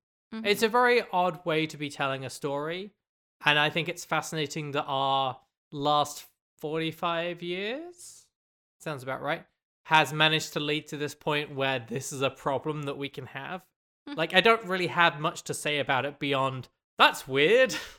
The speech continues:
Speaker 2: <laughs>
Speaker 1: Just the not being sure whether or not you're supposed to so-, sort of know about those peripheral things to help you kind of put things together and be excited about it.
Speaker 2: Yeah.
Speaker 1: And theorize. Yeah. I mean, I think it's just different ways of appreciating it, and I think that you get a different experience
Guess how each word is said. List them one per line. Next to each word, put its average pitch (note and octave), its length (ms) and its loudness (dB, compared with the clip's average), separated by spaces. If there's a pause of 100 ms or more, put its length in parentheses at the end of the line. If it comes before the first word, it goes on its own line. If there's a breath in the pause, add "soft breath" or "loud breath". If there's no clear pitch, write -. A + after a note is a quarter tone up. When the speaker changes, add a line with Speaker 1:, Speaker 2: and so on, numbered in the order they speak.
Speaker 2:
<laughs> - 320 -20
Speaker 1:
Just A3 300 -8
the G3+ 340 -2
not G#3 320 -2
being G#3 220 -6
sure G3+ 540 -6 (100)
whether G3+ 240 -6
or - 20 -6
not G3 220 -6
you're G3 80 -8
supposed G3 320 -10
to G#3 60 -14
so-, A3 200 -8 (120)
sort A#3+ 200 -10
of A#3 80 -10
know A#3+ 280 -6
about A#3+ 260 -6
those A#3+ 160 -8
peripheral B3+ 400 -12
things B3 400 -12
to A#3 80 -12
help A3 300 -12
you G#3+ 380 -8
kind G3+ 140 -12
of G3+ 60 -16
put - 140 -20
things G#3 200 -16
together - 300 -12
and - 120 -10
be - 80 -14
excited - 380 -14
about - 240 -14
it. - 160 -14 (420)
Speaker 2:
Yeah. F3+ 220 -4
Speaker 1:
And C#3+ 80 -8
theorize. A3+ 640 -10 (180)
Yeah. C#4+ 180 -14 (120)
I C4 80 -10
mean, D4 100 -4
I D4 60 -4
think D4+ 140 -8
it's C#4+ 100 -10
just - 160 -12
different - 240 -12 (180)
ways G#3+ 400 -8
of G3+ 120 -10
appreciating G3 640 -10
it, G3 120 -8
and G3+ 80 -10
I G3+ 80 -6
think G3+ 240 -10
that F#3+ 180 -6
you G#3 140 -12
get G3+ 160 -6
a G3+ 60 -8
different F#3+ 300 -14
experience F#3+ 600 -12